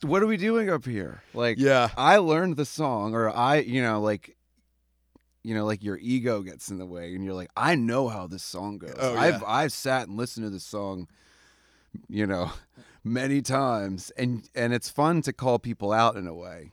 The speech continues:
Speaker 1: 'cause then you look like you know what you're doing. But sometimes it's trivial, it doesn't matter. But it, yeah, it's, we, I feel like your confidence level, though, in the show of, like, if you're not doing what everyone else is doing, then it feels like maybe I shouldn't be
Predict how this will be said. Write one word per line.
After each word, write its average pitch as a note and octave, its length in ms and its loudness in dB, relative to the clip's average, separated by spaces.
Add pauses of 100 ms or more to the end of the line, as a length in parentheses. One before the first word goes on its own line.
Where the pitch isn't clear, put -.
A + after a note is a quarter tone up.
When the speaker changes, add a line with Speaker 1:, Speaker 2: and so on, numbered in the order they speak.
Speaker 1:
'cause G2+ 160 -8
then A2 480 -2 (120)
you G#2 160 -6
look G#2 220 -4
like F#2 220 -4
you F#2+ 80 -4
know G2 140 -2
what F2+ 120 -4
you're F2 100 -12
doing. F2+ 520 -12 (1300)
But G#2+ 220 2 (220)
sometimes B2 440 -2
it's F#2+ 140 -6
trivial, F#2 420 -4
it F2+ 60 -6
doesn't F2+ 160 -6
matter. G2 240 -2
But B2 180 0
it, C3 140 0
yeah, C#3 200 4
it's, A#2 300 -2
we, C3 160 -2
I - 40 -16 (500)
feel C#3 120 0
like D3 180 2
your A#2 100 -2
confidence C3 640 -2
level, G2+ 320 0
though, G2+ 240 2
in G2+ 80 -2
the G2+ 80 -2
show G#2+ 420 -2
of, F#2+ 160 -10
like, G2 300 -6
if G2+ 120 -12
you're A2 140 -2
not A#2 220 -2
doing A2 240 0
what G#2 100 0
everyone F#2+ 380 -4
else F#2 200 -8
is F2 140 -14
doing, F2 280 -10
then E2+ 100 -10
it E2+ 160 -14
feels F#2+ 320 -12
like F2 200 -12
maybe F2 240 -16
I - 60 -20
shouldn't D#2 320 -14
be - 100 -20